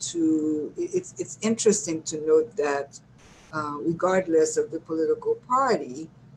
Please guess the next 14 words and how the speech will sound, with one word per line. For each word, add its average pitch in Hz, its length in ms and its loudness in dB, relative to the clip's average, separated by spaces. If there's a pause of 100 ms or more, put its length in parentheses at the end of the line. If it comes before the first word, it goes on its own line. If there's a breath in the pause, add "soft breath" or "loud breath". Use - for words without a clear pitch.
(180)
um, 151 400 -4 (100)
there's 160 220 6
been 156 220 0
this 147 400 -8 (480 soft breath)
reluctance 165 840 2 (140)
to 123 480 -4
change, 143 560 -6 (160)
uh, 123 180 -16
strategies, - 680 -8
to - 120 -12 (100)
think 160 180 -10
outside - 480 -10
the - 80 -14
box. - 500 -16